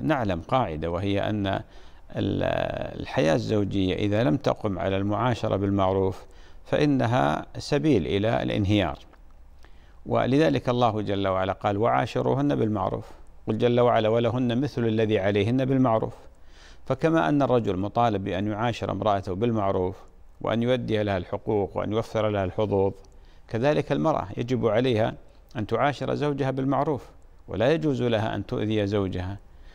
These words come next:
ولهذا النبي عليه الصلاة والسلام كما أنه بين أن للمرأة حقوقا كذلك للرجل، بل إن الله تعالى قال: "الرجال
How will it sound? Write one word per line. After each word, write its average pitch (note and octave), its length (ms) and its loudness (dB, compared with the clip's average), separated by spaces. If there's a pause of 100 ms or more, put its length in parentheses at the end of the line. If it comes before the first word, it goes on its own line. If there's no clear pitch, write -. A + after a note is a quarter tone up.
(160)
ولهذا C3 400 2
النبي A#2+ 360 2
عليه G2+ 240 2
الصلاة G2+ 440 -2
والسلام G#2 580 -2 (460)
كما C#3+ 420 2 (480)
أنه A2+ 520 0 (160)
بين B2 480 4
أن G#2 260 0
للمرأة G#2+ 580 0
حقوقا G2+ 520 -2
كذلك A2 540 0
للرجل، C#3 480 0 (580)
بل A2 180 0
إن D3 160 4
الله D3+ 300 4
تعالى G#2+ 400 0
قال: E2+ 380 -4
"الرجال C3 560 2